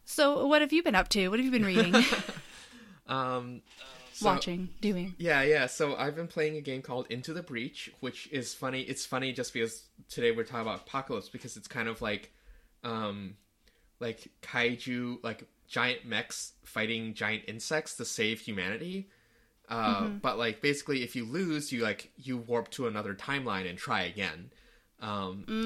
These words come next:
Speaker 2: so,
Speaker 1: Mm.
Speaker 2: like, the previous timeline, like, is kinda screwed. Like, they're all, they're dead. <laughs> Um, I think, I think implies that only the future has the ability to send these giant mechs back in time, and these giant mechs are the only ones that can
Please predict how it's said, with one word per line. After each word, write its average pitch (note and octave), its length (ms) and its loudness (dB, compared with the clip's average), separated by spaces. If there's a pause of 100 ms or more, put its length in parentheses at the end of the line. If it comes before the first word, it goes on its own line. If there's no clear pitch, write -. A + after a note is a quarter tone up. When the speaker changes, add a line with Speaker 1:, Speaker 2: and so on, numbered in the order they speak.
Speaker 2:
so, G#3+ 160 -2
Speaker 1:
Mm. - 20 2
Speaker 2:
like, A2 220 -2
the A#2 80 -4
previous E3+ 420 -4
timeline, G#2+ 500 0
like, F#2 320 -6 (200)
is G#2+ 180 -10
kinda G#2 200 -4
screwed. - 340 -6
Like, - 140 -8 (480)
they're A#2 180 0
all, G2 300 -2
they're A2+ 140 0
dead. G#2+ 420 0
<laughs> - 40 -18 (960)
Um, F#2+ 560 -6 (640)
I A#2+ 40 -4
think, D3 400 -4
I C#3 100 0
think D#3+ 260 -2 (160)
implies A#2+ 480 0
that G#2+ 300 -2
only A#2+ 200 -2
the A2 100 -2
future A2+ 400 -6
has G#2 280 -2
the G#2 60 -10
ability G#2 260 -6
to F#2+ 40 -8
send G#2+ 280 -4
these G2 220 -6
giant G2 360 -4
mechs - 240 -8
back F#2+ 220 -6
in F2+ 100 -8
time, F#2+ 420 -2
and F#2+ 140 -8
these G2+ 140 -6
giant F#2+ 340 -4
mechs G2 220 -6
are G2 60 -6
the F2+ 80 -10
only F#2 180 -4
ones F#2 300 -4
that F#2+ 100 -10
can E2+ 260 -12